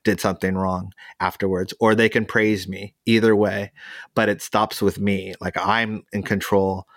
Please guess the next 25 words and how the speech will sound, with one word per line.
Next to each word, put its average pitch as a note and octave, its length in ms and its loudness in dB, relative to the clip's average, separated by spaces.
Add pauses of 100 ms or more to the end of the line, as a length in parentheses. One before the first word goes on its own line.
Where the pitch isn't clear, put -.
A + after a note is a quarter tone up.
(260)
of G#2 120 0
the G2+ 100 2
telling G2+ 360 0
of F2+ 80 0
my F#2 180 -2
uncle's F#2 300 -4
legacy F#2 640 -4 (260)
for G2+ 160 4
this G2 180 2
docuseries. - 840 -6
And F#2+ 120 -4
obviously F#2 540 -2 (220)
for G2+ 100 0
the F#2 80 0
biopic, F#2 540 0 (120)
that's, - 480 -6
you G2+ 120 -2
know, F2 180 -4
Prince F2+ 320 -4
and F#2 100 -4
Graham F#2 320 0
and F#2 80 -6
all F#2+ 120 -4
that G2+ 180 0
stuff. F#2+ 300 -4